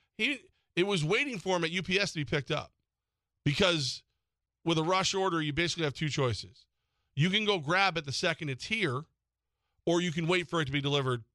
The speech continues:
to your, to your establishment. Situation like this, you send somebody over to grab it, like, right away. Uh, it was still sitting there. It never got picked up. It hasn't been paid for yet either, but that's less shocking. Um,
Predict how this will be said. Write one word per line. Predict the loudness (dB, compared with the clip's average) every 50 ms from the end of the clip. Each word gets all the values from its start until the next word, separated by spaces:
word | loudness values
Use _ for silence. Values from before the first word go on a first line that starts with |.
| _ _ -4
to | -2 0
your, | 0 0 -2 -4
to | -4 -2
your | 0 0
establishment. | 0 0 0 0 0 -2 -6 -8 -14 -18 -20 _ _ _ _ _ _ _ _ _
Situation | 0 0 2 4 4 2 2 2 0
like | -2 0 2
this, | 2 2 2 0
you | -2 -2
send | 0 -2 -2 -2
somebody | -2 0 2 2 2
over | 2 0
to | -2
grab | -2 0 2 2 2 2
it, | 0 -6
like, | -10 -6
right | -4 -4 -2 -2 -2
away. | 0 0 0 0 0 -4 -8 -14 _ _ _ _ _ _ _ _ _ _ _ _ _ _ _ -2
Uh, | 0 0 2 0
it | 0
was | 0 0 0
still | 0 0 0
sitting | 2 2 2 0 0
there. | 0 -2
It | 0
never | 0 0
got | 0 0 0
picked | 0 -2 -2 -4 -6
up. | -8 -8 -8 _
It | -2
hasn't | -2 0 -2
been | -2 0
paid | 0 0 0 0
for | -2 -2 -2
yet | 0 0
either, | 0 -2 -2 -4 -2
but | 0
that's | -2 -2 -2 -4 -8 -4 -2
less | 0 0 2
shocking. | 0 0 -2 -2 -6 -10 -16 -20 _ _ _ -20 _ _ _ _ _
Um, | 2 2 4 2 0 -2 -4 -6 -10